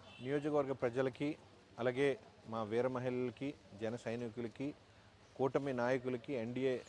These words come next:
అలయన్స్ అందరికీ కూడా, ఆ, అలాగే మన తాడేపల్లిగూడెం పట్టణ ప్రజలకి, నియోజకవర్గ పట్టణ ప్రజ-, ఆ, నియోజకవర్గ ప్రజలకి కూడా అందరికీ, ఆ, వినాయక చవితి శుభాకాంక్షలు తెలియజేసుకుంటా ఉన్నాను. ఆ, ఆ వినాయకుడి ఆశీస్సులు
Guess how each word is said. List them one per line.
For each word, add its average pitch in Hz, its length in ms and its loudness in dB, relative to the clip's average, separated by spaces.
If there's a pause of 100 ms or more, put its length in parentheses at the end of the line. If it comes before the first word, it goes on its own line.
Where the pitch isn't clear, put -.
(120)
అలయన్స్ 123 400 0
అందరికీ 127 440 0
కూడా, 123 380 6 (340)
ఆ, 113 500 -2
అలాగే 139 500 4
మన 120 160 -4
తాడేపల్లిగూడెం 131 600 2
పట్టణ 120 300 0
ప్రజలకి, 120 580 0
నియోజకవర్గ 120 480 0
పట్టణ 113 300 -2
ప్రజ-, 110 280 -4
ఆ, 101 300 0 (340)
నియోజకవర్గ 139 480 6
ప్రజలకి 127 520 2
కూడా 127 300 6 (460)
అందరికీ, 143 560 4 (560)
ఆ, 113 400 2
వినాయక 123 440 0
చవితి 120 140 2
శుభాకాంక్షలు 120 580 0
తెలియజేసుకుంటా 113 680 -2
ఉన్నాను. 110 300 -6 (560)
ఆ, 110 60 -6
ఆ 110 240 0
వినాయకుడి 131 720 0
ఆశీస్సులు 117 580 -4